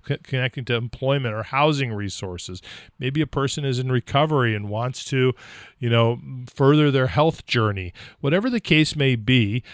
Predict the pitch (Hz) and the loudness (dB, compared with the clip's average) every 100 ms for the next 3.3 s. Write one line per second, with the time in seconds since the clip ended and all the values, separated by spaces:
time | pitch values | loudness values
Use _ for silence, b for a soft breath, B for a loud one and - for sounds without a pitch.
0 | B - 120 131 151 214 196 170 - 147 | B -6 -2 2 2 2 0 -2 2 2
1 | 139 131 127 117 107 123 120 123 107 101 | 2 0 -2 -2 -2 0 0 -2 -2 -2
2 | 104 - 135 143 147 120 - 113 123 120 | -2 -2 -4 -2 -2 -2 0 2 2 0
3 | 101 95 117 | 0 0 -2